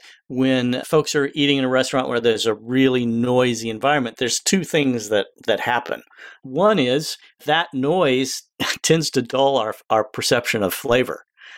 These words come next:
And so it has a negative impact on the, the flavor of the food. But more than that,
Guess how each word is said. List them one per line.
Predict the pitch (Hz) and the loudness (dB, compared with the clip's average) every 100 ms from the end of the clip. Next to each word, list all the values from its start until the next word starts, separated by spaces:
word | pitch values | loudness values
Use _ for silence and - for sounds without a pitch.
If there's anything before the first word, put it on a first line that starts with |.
| - - | -18 -4
And | 120 | -2
so | - 120 | 0 2
it | 117 | 2
has | 117 107 | 0 -2
a | |
negative | 107 113 127 120 107 98 - | -4 0 0 2 0 -2 -2
impact | 120 127 120 92 87 - - | 2 2 0 -4 -6 -8 -6
on | 107 101 | -4 -4
the, | 98 - - | -8 -10 -14
the | 101 | -12
flavor | - - 127 170 143 80 82 - - | -10 -4 2 2 0 -6 -8 -14 -6
of | 101 92 90 - - | -4 -4 -10 -20 -12
the | 104 | -12
food. | - 110 98 95 - - - - | -4 -2 0 -4 -8 -16 -16 -4
But | 127 131 | -4 -2
more | 143 156 180 160 | -4 2 4 2
than | 127 123 | 0 -4
that, | 165 127 110 | -2 0 -2